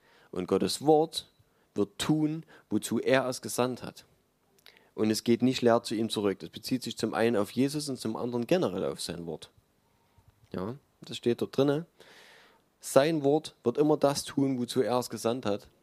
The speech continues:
Und ich hab gemerkt halt, du, du kannst natürlich schlecht nachprüfen, so in, in Friedenszeiten ist es schwierig nachzugucken, wie groß dein Schild ist.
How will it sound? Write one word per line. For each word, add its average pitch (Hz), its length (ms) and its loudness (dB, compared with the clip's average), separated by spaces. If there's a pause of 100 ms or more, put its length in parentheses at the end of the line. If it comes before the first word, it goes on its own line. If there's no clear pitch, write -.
(1400)
Und 113 80 4
ich 123 100 2
hab 170 140 4
gemerkt 151 420 4
halt, 139 300 4 (380)
du, 131 120 -2 (140)
du 135 80 -8
kannst 139 300 2
natürlich 131 420 2
schlecht 143 320 -2
nachprüfen, 131 720 0
so 123 220 2
in, 110 240 0
in 101 160 -8
Friedenszeiten 135 760 2
ist 123 160 -6
es 123 140 0
schwierig 131 540 2
nachzugucken, 110 680 0
wie 104 80 2
groß 117 280 2
dein 101 200 2
Schild 113 280 -2
ist. - 280 -10